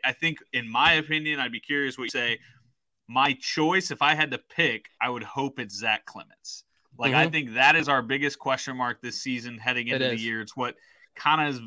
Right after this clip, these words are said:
Speaker 1: I think the chatter was about after that Illinois scrimmage was, man, this team's got talent, but they do not have a five-man right now. That's, like, the clear-cut five. And so to me, I want Clements. He,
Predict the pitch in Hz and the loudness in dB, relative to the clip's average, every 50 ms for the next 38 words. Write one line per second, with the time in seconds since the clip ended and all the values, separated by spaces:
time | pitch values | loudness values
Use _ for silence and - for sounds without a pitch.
0 | - - 120 120 - - 147 143 - 120 107 - - - 143 135 135 139 139 131 | -4 0 0 0 0 -2 -8 -8 -8 -12 -12 -10 -4 2 4 4 4 4 2 -2
1 | 127 127 127 117 113 117 110 117 117 117 120 117 113 - - 120 110 110 - - | -2 -2 -4 -4 -4 -4 0 2 2 2 2 2 0 -2 -6 -6 -4 -4 -4 -4
2 | 120 120 117 113 117 117 117 107 - - 131 123 120 120 117 107 113 110 107 104 | -8 -8 -8 -8 -8 -8 -8 -10 -8 -8 -8 -6 -6 -6 -8 -6 -8 -8 -8 -6
3 | 95 - - _ _ _ _ _ _ _ - 127 135 131 123 117 - - - 135 | -6 -8 -10 _ _ _ _ _ _ _ -4 -2 -2 0 -2 -4 -10 -8 -6 -4
4 | 131 123 110 127 117 - - - - 135 139 143 139 139 - - 117 120 117 113 | -4 -2 0 0 -2 -2 -2 -2 2 4 4 4 4 2 0 -2 -4 -4 -4 -4
5 | 110 _ - 110 107 110 104 _ - - 131 139 143 139 135 127 127 - 117 120 | -4 _ -12 -10 -8 -8 -10 _ -8 -6 -4 -4 -2 0 0 0 0 0 0 2
6 | 117 120 117 117 113 110 101 101 - _ _ - 113 - - - 117 120 135 156 | 4 4 4 4 2 0 -4 -10 -20 _ _ -16 -16 -12 -4 0 2 4 4 2
7 | 139 127 104 - - - - 71 80 80 - - - - - - _ _ - 113 | 0 -2 -8 -14 -14 -14 -16 -14 -12 -12 -12 -14 -16 -20 -20 -20 _ _ -14 -12
8 | 110 - - 123 113 - - 110 - - - 143 135 127 - - 131 120 - - | -10 -4 -2 -2 -2 -2 -4 -12 -12 -8 -6 -4 -4 -4 -4 -2 -2 -2 -2 -2
9 | - - 120 117 95 - 58 73 - - _ _ _ - _ _ _ _ _ - | -2 -2 0 0 -2 -6 -10 -12 -14 -16 _ _ _ -20 _ _ _ _ _ -14
10 | 113 110 - 151 143 143 143 151 165 165 156 147 143 147 147 143 139 117 - - | -10 -6 -2 -2 0 0 0 0 2 4 6 6 6 8 8 6 6 4 2 -4
11 | 147 139 139 131 131 - - 135 123 | -4 -2 -2 -2 -4 -2 -4 -4 -4